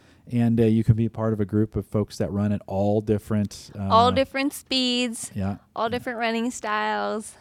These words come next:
Speaker 1: Yeah,
Speaker 2: So it's
Speaker 1: it's,
Speaker 2: not
Speaker 1: that's,
Speaker 2: just
Speaker 1: uh,
Speaker 2: for elites or whatnot.
Speaker 1: Right. You can
Speaker 2: Mm-hmm.
Speaker 1: also find us, uh, The Average Guy, uh, The Average Guy Network,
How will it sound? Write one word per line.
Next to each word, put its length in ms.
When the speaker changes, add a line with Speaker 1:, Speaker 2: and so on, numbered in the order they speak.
Speaker 1:
Yeah, 140
Speaker 2:
So 60
it's 100
Speaker 1:
it's, 80
Speaker 2:
not 180
Speaker 1:
that's, 200
Speaker 2:
just 80
Speaker 1:
uh, 60
Speaker 2:
for 300
elites 520
or 360
whatnot. 480
Speaker 1:
Right. 440
You 120
can 100
Speaker 2:
Mm-hmm. 60
Speaker 1:
also 200
find 280
us, 400
uh, 200
The 140
Average 260
Guy, 420
uh, 240
The 100
Average 180
Guy 140
Network, 520